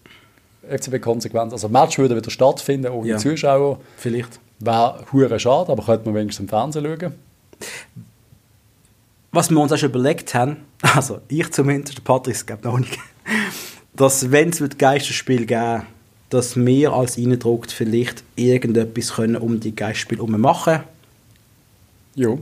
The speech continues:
Speaker 2: Vielleicht mit dem F C B zusammen würde es eine Ansprache, ob es irgendeine Möglichkeit gibt, dass wir irgendetwas für euch könnten präsentieren.
Speaker 1: Live aus dem Stadion.
Speaker 2: Live aus dem Stadion, unsere Stimme. Es gibt zwar schon das grossartige F C B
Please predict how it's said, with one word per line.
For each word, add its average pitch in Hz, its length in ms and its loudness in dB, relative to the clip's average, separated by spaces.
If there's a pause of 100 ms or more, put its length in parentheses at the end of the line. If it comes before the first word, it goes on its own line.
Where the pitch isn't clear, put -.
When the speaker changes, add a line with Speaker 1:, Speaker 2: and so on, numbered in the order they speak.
Speaker 2:
Vielleicht 123 180 -2
mit 123 100 0
dem 131 60 4
F 143 120 -2
C 147 100 2
B 143 80 2
zusammen 135 300 2
würde 123 140 0
es - 60 -6
eine 117 120 2
Ansprache, 120 400 0
ob 107 80 -10
es - 60 -6
irgendeine 113 260 0
Möglichkeit 117 360 -4
gibt, 113 200 -8
dass 110 120 -10
wir 110 200 -4
irgendetwas 110 560 -6
für - 140 -12
euch 104 180 -6
könnten 104 280 -10
präsentieren. 104 460 -4
Speaker 1:
Live 147 240 2
aus 147 140 -4
dem 113 120 -4
Stadion. 117 480 -2
Speaker 2:
Live 135 360 4
aus 139 100 -2
dem 139 100 -2
Stadion, 120 380 2
unsere 123 320 -2
Stimme. 120 420 -2
Es - 140 -10
gibt 175 140 2
zwar 165 100 4
schon 156 140 4
das 135 100 -4
grossartige 139 720 2
F 127 220 -2
C 120 100 -6
B 113 320 -4